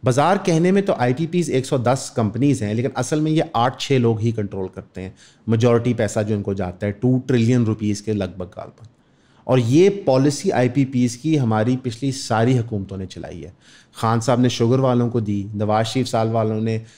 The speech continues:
कोल और हाइड्रो, अ, कोर और, अ, सोलर को दी। सबसे पहली आईपीपी लगाई खुद बेनज़ीर ने हपको के नाम से।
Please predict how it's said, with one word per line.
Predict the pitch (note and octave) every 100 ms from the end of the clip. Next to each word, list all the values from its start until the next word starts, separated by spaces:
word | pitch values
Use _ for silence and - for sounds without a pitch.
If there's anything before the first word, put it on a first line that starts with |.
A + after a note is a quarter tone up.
| _ _
कोल | - B2 A#2+
और | - G#2+
हाइड्रो, | F#2+ G#2 A2+ B2+
अ, | C3 A#2
कोर | B2+ B2+ C3
और, | A#2+ A#2 A2
अ, | G#2+ G2 F#2+ F#2+ -
सोलर | - C3 C3 C#3+
को | C#3+
दी। | A2 A2 A2 - -
सबसे | - - D#3+
पहली | D3+ C3+ C#3
आईपीपी | A#2+ A2 B2 C3+
लगाई | A2 G#2+ A2+
खुद | A#2 C#3+ D#3
बेनज़ीर | B2+ B2 A#2+ A2 A2+
ने | A2 A2+
हपको | G2+ A2 A#2+
के | A2+ G#2+
नाम | F#2+ F#2
से। | -